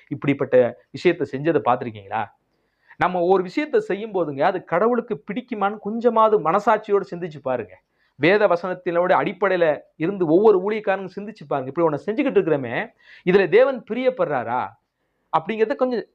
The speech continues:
கொஞ்சமாவது சிந்திச்சு பாருங்க. நீங்க பேசுற விஷயங்கள் ஏதாவது உண்மையா இருக்கான்னு சிந்திச்சு பாருங்க. அஹ், நான் ஒரு கேள்வி தான் கேட்கிறேன். எத்தனை நூற்றுக்கணக்கான விசுவாசிகள், ஏழை விசுவாசிகள் வர்றாங்க,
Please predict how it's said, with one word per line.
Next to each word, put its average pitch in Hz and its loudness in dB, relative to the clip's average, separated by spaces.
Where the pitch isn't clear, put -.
கொஞ்சமாவது 269 2
சிந்திச்சு 226 -16
பாருங்க. 117 -6
நீங்க 208 4
பேசுற 269 2
விஷயங்கள் 220 -2
ஏதாவது 254 4
உண்மையா 277 0
இருக்கான்னு 208 -4
சிந்திச்சு 165 -12
பாருங்க. 107 -6
அஹ், 214 -6
நான் 139 0
ஒரு 226 4
கேள்வி 247 0
தான் 226 -2
கேட்கிறேன். 135 -6
எத்தனை 262 -2
நூற்றுக்கணக்கான 175 -2
விசுவாசிகள், 180 0
ஏழை 190 4
விசுவாசிகள் 165 0
வர்றாங்க, 143 -2